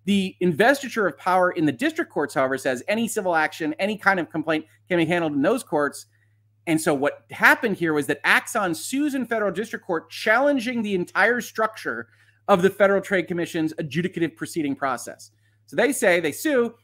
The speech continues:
they argue that the F T C's proceedings are unconstitutional, both because the method of appointing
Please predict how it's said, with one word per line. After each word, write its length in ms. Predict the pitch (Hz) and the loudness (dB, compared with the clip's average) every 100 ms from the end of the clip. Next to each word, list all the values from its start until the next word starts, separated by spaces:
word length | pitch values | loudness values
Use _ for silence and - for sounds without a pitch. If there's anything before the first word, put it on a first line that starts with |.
| - | -10
they 140 | 156 | -2
argue 300 | 196 285 285 | 6 8 6
that 100 | 269 | -2
the 100 | 233 | 0
F 140 | 208 196 | -2 -2
T 80 | 190 | -6
C's 220 | 196 - | -8 -8
proceedings 400 | 175 190 165 156 | -6 -2 0 0
are 100 | 143 | 0
unconstitutional, 800 | 214 302 240 208 - 208 196 175 | 0 0 0 -2 -4 -10 -8 -8
both 260 | 156 214 220 | 0 0 0
because 240 | 247 208 | -4 -4
the 80 | 165 | -4
method 320 | 147 180 247 | -2 -2 -2
of 80 | 247 | -4
appointing 640 | 185 - 240 240 233 220 | -6 -6 -8 -6 -8 -8